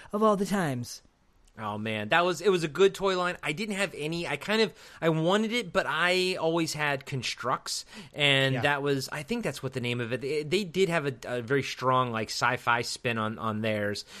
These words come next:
Speaker 2: So I had fun with that. And, but I'm, I'm kind of like you. I didn't, I wasn't a huge, like, Lego kid. I
Speaker 1: Yeah.
Speaker 2: didn't have a lot of build yourself stuff. I, I like more of the action figures,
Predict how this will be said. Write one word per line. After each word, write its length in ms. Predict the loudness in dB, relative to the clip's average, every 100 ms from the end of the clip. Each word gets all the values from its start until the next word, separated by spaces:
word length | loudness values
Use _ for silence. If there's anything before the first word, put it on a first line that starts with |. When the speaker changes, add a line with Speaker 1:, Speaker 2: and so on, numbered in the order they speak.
| -6
Speaker 2:
So 120 | 2
I 220 | 6 8
had 120 | 8
fun 180 | 6 4
with 160 | 4 2
that. 240 | 0 2
And, 120 | 0
but 120 | 4 4
I'm, 240 | 4 -4 -2
I'm 160 | -2
kind 380 | -2 -4 -2 0
of 80 | 0
like 340 | 2 2 0 -4
you. 400 | -2 2 4 4
I 140 | 2
didn't, 520 | -2 -6 -8 -8 -10 -10 -20 -20 _
I 60 | -6
wasn't 260 | -2 0
a 40 | 0
huge, 520 | 0 -4 0 0 0
like, 200 | 0 0
Lego 480 | -2 2 4 4 2
kid. 720 | 0 0 2 2 2 0 -4 -10 -8
I 60 | -2
Speaker 1:
Yeah. 20 |
Speaker 2:
didn't 200 | 0 0
have 120 | 0 0
a 60 |
lot 420 | -2 0 4 6
of 240 | 4 0 0
build 300 | 2 2 0
yourself 600 | -4 -4 -2 0 0 -4
stuff. 500 | -10 -4 -2 -2 -2
I, 380 | -6 -4 2 2
I 40 | 2
like 440 | 0 0 0 -2
more 360 | -4 0 2 2
of 120 | 0
the 160 | -8
action 460 | 0 0 0 -6 -8
figures, 580 | -8 -8 -6 -8 -8